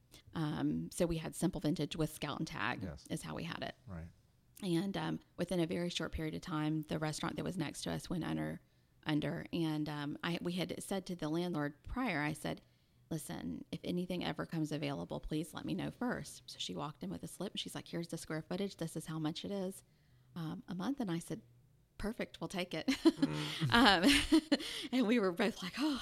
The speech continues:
Speaker 1: <laughs> what did we just do?" <laughs>
Speaker 2: Right. Oh, you, you guys did, uh, Simple Vintage Scout and Tag before downtown blew up.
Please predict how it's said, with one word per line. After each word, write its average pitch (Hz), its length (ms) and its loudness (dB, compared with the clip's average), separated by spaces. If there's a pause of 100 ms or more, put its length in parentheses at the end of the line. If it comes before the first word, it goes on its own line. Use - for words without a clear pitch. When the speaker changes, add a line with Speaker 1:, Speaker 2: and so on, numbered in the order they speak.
(120)
Speaker 1:
<laughs> - 600 4
what 285 100 8
did 254 140 8
we 233 100 8
just - 220 -2
do?" 190 240 6 (180)
<laughs> 285 80 10
Speaker 2:
Right. 113 280 6
Oh, 131 60 4
you, 156 180 8
you 135 200 2
guys 180 280 6 (240)
did, 131 500 6
uh, 107 180 4
Simple 113 260 -2
Vintage 107 440 -2
Scout 107 260 2
and 92 100 -8
Tag 87 200 0 (120)
before 110 640 2 (120)
downtown 90 580 -2
blew 76 260 -8
up. - 200 -10